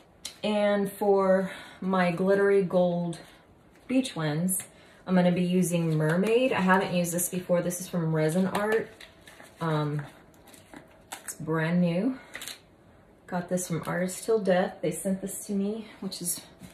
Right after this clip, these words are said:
super nice of them. Um, you know what? I'm gonna show you the white part anyway. Looks like that.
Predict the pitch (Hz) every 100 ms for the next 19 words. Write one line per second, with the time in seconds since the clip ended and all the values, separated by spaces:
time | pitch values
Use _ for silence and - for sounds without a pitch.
0 | - - - - - - 240 160 160 165
1 | - 151 151 151 175 - - _ - -
2 | - - - - _ - - - _ _
3 | _ _ - - - 82 - - _ _
4 | _ - _ - _ _ 190 196 196 -
5 | 202 175 - 180 175 165 151 151 147 -
6 | 160 156 - - - _ - - - -
7 | 175 160 156 170 160 - _ - _ _
8 | _ _ _ _ _ _ - 226 214 -
9 | 175 165 170